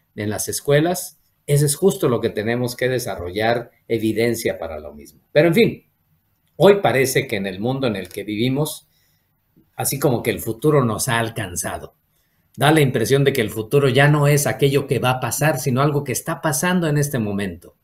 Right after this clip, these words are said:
La inmediatez del mundo en el que vivimos hace que lo que hagamos o dejemos de hacer hoy tiene ramificaciones inmediatamente,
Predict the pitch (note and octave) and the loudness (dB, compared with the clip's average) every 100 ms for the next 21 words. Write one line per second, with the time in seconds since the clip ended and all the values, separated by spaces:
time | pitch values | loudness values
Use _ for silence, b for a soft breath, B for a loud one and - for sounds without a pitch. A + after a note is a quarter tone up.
0 | _ _ _ _ _ - A#2+ B2+ B2+ B2 | _ _ _ _ _ -4 0 2 2 2
1 | A#2+ A#2 - F3 F3 C#3 A#2+ A#2 D#3 D#3 | 4 2 4 2 4 2 2 2 2 2
2 | C3+ G2+ - G2 G#2 A#2 C3+ - - A2+ | 2 0 -4 -4 -2 0 -2 -4 -4 -2
3 | - C#3 C3+ G#2 G2 - G2+ G2+ C#3+ F3 | -2 -2 -2 -4 -4 -4 -2 2 2 2
4 | E3 - A2+ G#2+ C#3 B2 G#2+ - A#2 A2+ | 0 -2 -4 -2 -2 -2 -6 -4 -4 -4
5 | - B2 C#3+ G#3+ - b b b b - | 0 4 6 4 -2 b b b b 0
6 | D#3 F3+ E3+ D#3+ D3 C3 B2+ - A#2+ E3+ | 4 6 4 4 4 2 -2 -2 -2 0
7 | F3 F#3 - F#3+ G3+ F#3 F3+ E3+ F#3 G3 | 2 2 0 6 8 8 6 4 2 2
8 | E3+ D#3 F3+ D#3 - - | 2 2 2 0 -6 -14